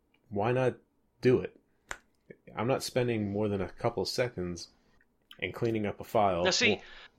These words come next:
Speaker 2: I don't want the I D E to do it for me. I want, I like using it because it gives me code quality goals to strive for.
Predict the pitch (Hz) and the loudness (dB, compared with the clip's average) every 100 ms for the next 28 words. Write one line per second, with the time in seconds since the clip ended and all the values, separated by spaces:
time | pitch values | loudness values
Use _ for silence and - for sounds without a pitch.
0 | _ - 220 247 220 208 147 151 151 143 | _ 8 8 8 6 4 4 4 4 0
1 | 151 127 131 131 131 123 147 156 160 _ | -2 0 -2 -2 -2 0 0 -4 -8 _
2 | _ _ _ - 160 165 156 143 - _ | _ _ _ 4 4 6 6 4 2 _
3 | _ _ _ - 180 175 - 156 120 127 | _ _ _ 6 8 6 2 -2 -4 -4
4 | 120 - 117 - 131 113 107 - 123 - | -6 -6 -8 0 0 0 -2 -6 -10 -8
5 | - 143 131 131 120 113 110 - _ _ | -4 -2 -2 -4 -6 -6 -8 -12 _ _
6 | _ _ _ _ _ _ _ _ - 147 | _ _ _ _ _ _ _ _ -2 0
7 | 147 - - 131 127 123 - 117 113 107 | 0 -2 2 4 4 0 -2 -2 -2 -4
8 | - - - 117 107 104 - 98 - | -6 -6 -4 -4 -4 -6 -12 -12 -12